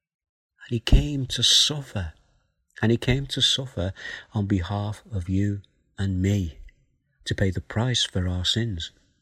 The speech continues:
Remember, just a, a few days back, we looked at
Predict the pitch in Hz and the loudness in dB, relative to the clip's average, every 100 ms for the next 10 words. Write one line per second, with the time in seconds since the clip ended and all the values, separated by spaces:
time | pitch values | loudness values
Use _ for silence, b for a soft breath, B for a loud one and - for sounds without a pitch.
0 | _ _ B B B B B - 123 160 | _ _ B B B B B -2 0 2
1 | 175 110 92 98 107 - - 90 82 - | 2 2 2 -4 -4 -2 -2 -4 -4 -8
2 | 80 87 95 101 127 - 85 82 - 92 | -8 -6 -2 -2 -2 -4 -6 -10 -4 -2
3 | 92 90 92 98 135 - 104 87 | 0 -2 -4 -4 -4 -4 -4 -2